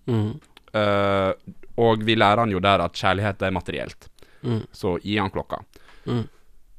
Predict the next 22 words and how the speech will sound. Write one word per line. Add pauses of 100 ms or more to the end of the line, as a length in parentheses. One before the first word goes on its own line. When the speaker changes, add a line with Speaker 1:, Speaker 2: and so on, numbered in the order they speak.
Speaker 2:
Nå
har
han
funnet
seg
en
ny
hippie,
eh,
storebror, (600)
som
lærer
han
bedre (200)
lessons. (360)
Speaker 1:
Og
kast
kniver
inn
i
et
tre.